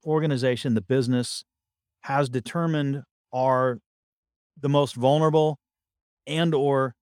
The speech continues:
the most precious, right? And if you can simply sit down with the business and figure out collectively what that means, what's the most vulnerable and what's the most precious and what's the intersection of the two,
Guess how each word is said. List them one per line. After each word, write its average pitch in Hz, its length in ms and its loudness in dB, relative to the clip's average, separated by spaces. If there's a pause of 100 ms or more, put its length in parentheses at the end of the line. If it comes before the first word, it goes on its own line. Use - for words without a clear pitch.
(440)
the 139 140 -6
most 131 300 0
precious, - 540 -8 (240)
right? 135 300 -2 (720)
And 151 200 -2
if 147 160 -6
you 190 100 -4
can 185 180 -2
simply 190 360 -2
sit 202 260 -2
down 175 240 -2
with 151 100 -4
the 135 80 -8
business 139 340 -4
and 120 100 -6
figure 165 320 -2
out 139 200 -2
collectively 131 460 -4
what 117 220 -2
that 117 160 0
means, 117 380 -4
what's 120 180 -6
the 143 80 -6
most 135 200 -4
vulnerable 131 420 -4
and 113 80 -2
what's 117 160 -6
the 120 80 -8
most 107 220 -6
precious 117 400 -8
and 107 100 -4
what's 110 160 -6
the 117 100 -8
intersection 113 480 -6
of 95 80 -6
the 95 80 -6
two, 127 320 2